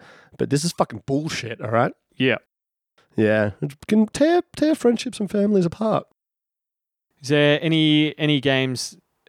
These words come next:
Speaker 2: board games that you haven't played? Uh, like, I'm,
Speaker 1: Uh,
Speaker 2: I'm keen,
Speaker 1: heaps.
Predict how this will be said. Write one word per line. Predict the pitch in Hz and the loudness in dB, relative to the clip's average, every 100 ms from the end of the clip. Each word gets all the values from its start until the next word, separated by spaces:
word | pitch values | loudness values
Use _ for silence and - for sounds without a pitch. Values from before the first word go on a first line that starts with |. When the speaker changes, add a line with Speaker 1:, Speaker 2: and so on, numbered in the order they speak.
| - | -4
Speaker 2:
board | 123 120 - | 0 0 -2
games | 120 117 113 - - - | -4 -4 -6 -8 -12 -8
that | 123 110 - | -4 -4 -4
you | 123 110 107 | -2 0 0
haven't | 123 127 151 | -4 -6 -4
played? | 143 175 - _ _ | -4 -4 -6 _ _
Uh, | - 113 - 101 | -12 -12 -10 -6
like, | 117 - | -4 -4
I'm, | - 113 | -2 2
Speaker 1:
Uh, | |
Speaker 2:
I'm | 127 120 113 107 104 110 | 4 6 6 4 2 0
keen, | 143 | 0
Speaker 1:
heaps. | 127 113 - | 0 0 -10